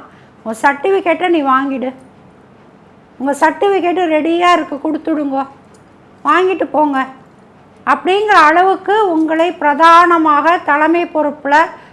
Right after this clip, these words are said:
வைத்து பார்க்கக்கூடிய விஷயங்கள் நிறையாக இருக்கும். அதே மாதிரி மிதுன ராசி நேயர்களுக்கு இந்த மாதம், வைகாசி மாதம், பொறுப்புகளை ஏற்று நடத்த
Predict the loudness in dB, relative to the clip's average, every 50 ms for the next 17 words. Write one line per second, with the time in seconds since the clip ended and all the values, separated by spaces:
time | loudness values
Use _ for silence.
0 | -20 -6 -2 0 0 2 0 -2 -4 -6 -10 -6 -2 0 2 2 2 0 -4 -6
1 | -6 -6 -6 -6 -6 -4 -6 -6 -6 -6 -6 -6 -8 -10 -8 -6 -6 -6 -4 -4
2 | -4 -4 -4 -4 -4 -4 -2 -2 -2 -2 -4 -6 -8 -8 -10 -14 -16 -18 -18 -20
3 | -20 -20 -20 -20 -20 -20 -20 -20 -20 -20 -20 _ -20 -20 -20 -20 _ _ -20 _
4 | _ -20 -20 -20 -20 -20 -20 -20 -20 -20 -20 -8 -2 0 0 2 2 2 2 2
5 | 2 2 0 0 0 0 0 0 2 2 4 4 2 2 0 -2 -2 0 0 0
6 | 0 0 -2 -2 -4 -4 -4 -4 -2 0 0 0 0 0 -2 -2 -2 0 0 0
7 | 0 -2 -2 -2 -4 -4 -6 -6 -4 -2 0 2 0 0 0 -4 -6 -4 -4 -4
8 | -4 -4 -6 -6 -8 -12 -18 -20 -20 -20 -20 -20 -20 -20 -20 -20 -20 -20 -20 -20
9 | -20 -20 -20 -20 -20 -20 -20 -20 -20 -20 -8 -2 0 2 4 4 2 2 2 0
10 | -2 -2 -2 0 0 2 2 2 0 0 -2 -2 -4 -4 -2 0 0 2 2 0
11 | 0 -2 -4 -4 -4 -4